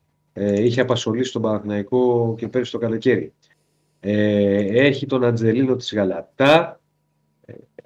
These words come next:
αυτός είναι πλάγιο μπακ. Έχει τον Μουρουτάν της Αγκαραγκουτσού.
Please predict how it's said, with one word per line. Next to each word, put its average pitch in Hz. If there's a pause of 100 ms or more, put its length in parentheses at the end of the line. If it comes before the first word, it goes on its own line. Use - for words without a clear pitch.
(200)
αυτός -
είναι 92 (260)
πλάγιο 101
μπακ. 151 (800)
Έχει 135
τον 131
Μουρουτάν 117 (220)
της -
Αγκαραγκουτσού. 107